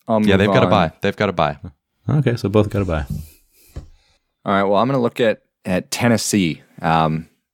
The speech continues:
Speaker 1: yeah, they, they, they beat L S U, and this kinda seemed like a, a classic spot where the Vol-, Vols might, might lose. Um, not just, like, them in particular, but any team in their situation. Kinda getting the love, the buzz nationally.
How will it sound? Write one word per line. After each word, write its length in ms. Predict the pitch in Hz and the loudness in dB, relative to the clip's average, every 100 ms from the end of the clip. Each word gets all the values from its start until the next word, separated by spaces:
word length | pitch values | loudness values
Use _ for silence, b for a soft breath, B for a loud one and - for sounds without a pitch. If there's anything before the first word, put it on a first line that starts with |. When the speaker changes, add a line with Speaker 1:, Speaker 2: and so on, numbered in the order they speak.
| _ _ | _ _
Speaker 1:
yeah, 220 | - 90 65 | -8 -8 -6
they, 260 | 87 92 80 | -2 -2 0
they, 220 | 87 87 | 0 0
they 260 | 87 85 80 _ _ _ _ _ | 0 -4 -4 _ _ _ _ _
beat 180 | 110 110 | -2 2
L 180 | 107 104 | 2 0
S 180 | - | 0
U, 340 | 107 101 98 98 | 0 2 2 0
and 120 | 98 | -2
this 260 | 98 - - | -2 -2 -6
kinda 220 | - 151 | -4 -2
seemed 280 | - 127 120 | -2 -2 -2
like 180 | 98 - | -2 -4
a, 120 | 82 - | -8 -6
a 100 | 101 | -8
classic 440 | - 110 101 104 | -2 -2 0 -4
spot 420 | - - 92 87 | -4 0 2 2
where 120 | 90 87 | 0 -4
the 80 | 85 | -2
Vol-, 380 | 92 90 92 - | 0 2 0 0
Vols 360 | 92 95 87 | 2 4 2
might, 360 | 87 87 85 - | 0 0 -2 -4
might 200 | 87 82 | -4 -4
lose. 520 | 80 80 71 - - - | -4 -6 -6 -6 -8 -6
Um, 280 | 82 78 - | -4 -4 0
not 220 | 139 151 | 0 0
just, 240 | 110 - | -2 -2
like, 200 | 90 78 _ | -2 -4 _
them 440 | 85 76 90 90 87 | -14 -2 0 2 0
in 80 | 82 | -4
particular, 440 | 78 107 104 85 | -4 -4 -2 -2
but 140 | 78 90 | -2 2
any 200 | 123 113 | 2 2
team 240 | - 101 | 2 2
in 80 | 90 | 2
their 100 | 82 | -2
situation. 680 | - 85 87 87 - 76 - b b b - | -2 -4 -2 -4 -4 -10 -14 b b b -8
Kinda 200 | 90 87 | -4 -2
getting 260 | 85 98 104 | 0 0 2
the 100 | 98 | 2
love, 580 | 98 95 95 92 87 - | 4 4 2 0 -2 -10
the 60 | |
buzz 340 | 80 92 95 82 | -4 0 0 0
nationally. 760 | 87 90 - 90 90 87 87 | -2 -2 -2 -4 -2 -4 -6